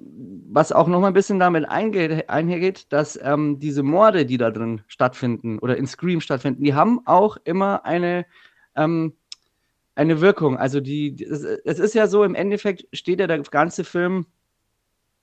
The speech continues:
oder die haben eine Auswirkung. Also dadurch, dass Casey stirbt, steht ja die ganze Schule unter Schock und auch alle sind ja auch verunsichert.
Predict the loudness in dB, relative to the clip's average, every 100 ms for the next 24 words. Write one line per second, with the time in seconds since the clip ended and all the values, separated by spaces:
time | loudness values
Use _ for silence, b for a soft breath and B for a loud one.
0 | _ -4 0 2 4 2 2 0 2 0
1 | 0 -4 -2 2 2 2 0 -4 -4 -2
2 | -2 -2 -6 -4 0 0 -2 _ _ b
3 | b -16 -4 0 0 2 2 2 -4 -4
4 | 0 4 4 0 -2 -6 -6 -8 -6 -6
5 | -4 -4 -2 -2 -2 -2 -2 -2 -4 -2
6 | -2 -2 -4 -4 -8